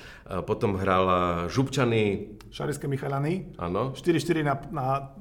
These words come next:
Speaker 2: tuším, že domáci, ale nie som si úplne istý, postupuje na penalty.
Speaker 1: A potom bol zápas Čirč Lipany.
Speaker 2: To je družstevník Čirč,
Speaker 1: Odeva
Speaker 2: Odeva Lipany.
Speaker 1: Lipany, áno.
Speaker 2: A tam si teda bol.
Speaker 1: Tam som teda
Speaker 2: A čo
Speaker 1: bol.
Speaker 2: si zažil, povedz?
Speaker 1: E, tak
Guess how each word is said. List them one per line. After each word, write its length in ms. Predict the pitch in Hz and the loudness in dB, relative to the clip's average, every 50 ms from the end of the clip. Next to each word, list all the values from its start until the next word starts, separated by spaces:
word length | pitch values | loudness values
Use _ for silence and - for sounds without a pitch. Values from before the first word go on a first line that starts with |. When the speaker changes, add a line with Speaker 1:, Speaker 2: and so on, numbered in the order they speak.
| - - | -14 -6
Speaker 2:
tuším, 280 | - 175 180 - 165 | -4 -2 0 0 0
že 120 | 143 139 143 | 2 2 2
domáci, 400 | 135 139 143 151 156 151 143 - | 2 4 4 2 2 0 -2 -6
ale 180 | - 156 156 170 | -6 -6 -4 -2
nie 80 | 170 | -2
som 80 | 160 160 | 0 0
si 80 | 156 | 0
úplne 200 | 151 156 160 147 | 0 0 -2 -2
istý, 120 | 147 139 156 | -2 -2 -2
postupuje 340 | 143 147 135 139 151 151 156 | -2 -4 -4 -4 -2 -2 -2
na 120 | 139 123 | -2 -2
penalty. 480 | 117 120 127 127 127 131 131 147 165 170 175 - - - - - | -4 -6 -6 -6 -6 -6 -6 -8 -10 -10 -12 -14 -18 -20 -8 -4
Speaker 1:
A 120 | 90 87 | -2 -2
potom 380 | 85 - - 180 185 - 180 135 | -2 0 0 0 2 4 4 6
bol 160 | 117 123 135 | 6 6 6
zápas 520 | 113 110 123 127 - 123 107 95 - - - | 6 4 4 2 2 0 -2 -2 -4 -8 -8
Čirč 480 | - - 196 202 156 127 - - - - | -4 0 2 2 2 2 -2 -6 -4 -2
Lipany. 560 | 123 110 117 120 117 110 90 80 76 71 73 - - - - - - - - - - - 226 233 - - | 0 2 2 2 2 0 -2 -4 -4 -8 -12 -14 -18 -20 -20 -20 -20 -20 -20 -20 -20 -18 -18 -18 -10 0
Speaker 2:
To 100 | - 165 | 4 4
je 220 | 170 160 151 143 | 6 6 6 4
družstevník 720 | 131 127 127 135 127 - - 135 120 117 120 123 117 - | 4 2 0 -2 -2 0 0 0 0 0 -2 -2 -4 -4
Čirč, 400 | - - 131 139 175 - - - - - - - | -2 0 0 0 0 -2 -6 -10 -12 -14 -6 0
Speaker 1:
Odeva 320 | - 147 135 147 139 135 | 2 4 6 8 8 10
Speaker 2:
Odeva 160 | 127 127 131 | 8 8 8
Lipany. 0 | |
Speaker 1:
Lipany, 360 | 135 - 143 95 87 87 85 - | 6 6 4 4 4 2 0 -2
áno. 480 | - 95 98 101 101 95 80 69 - - - - - - 147 139 - - | -2 0 0 2 0 0 -2 -4 -10 -14 -18 -18 -16 -12 -12 -10 -8 -6
Speaker 2:
A 80 | 151 | 0
tam 160 | - 165 170 160 | 2 2 2 2
si 80 | 175 | 0
teda 240 | 151 131 135 139 135 | -4 -6 -6 -4 0
bol. 320 | 127 131 117 113 117 - | 0 0 0 0 -4 0
Speaker 1:
Tam 160 | - 123 147 - | 2 2 2 2
som 160 | - 190 135 | 2 2 2
teda 180 | 147 143 113 | 2 2 2
Speaker 2:
A 60 | 101 90 | 4 6
čo 80 | 202 | 6
Speaker 1:
bol. 80 | - - | 6 8
Speaker 2:
si 80 | 180 | 8
zažil, 260 | 170 170 170 151 147 135 | 8 8 8 6 4 2
povedz? 380 | - 143 139 127 120 113 - - - - - - | 2 2 0 -2 -2 -4 -8 -12 -16 -18 -18 -14
Speaker 1:
E, 240 | - - 101 107 107 | -8 -6 -4 -2 -2
tak 160 | 104 - - | -4 -6 -6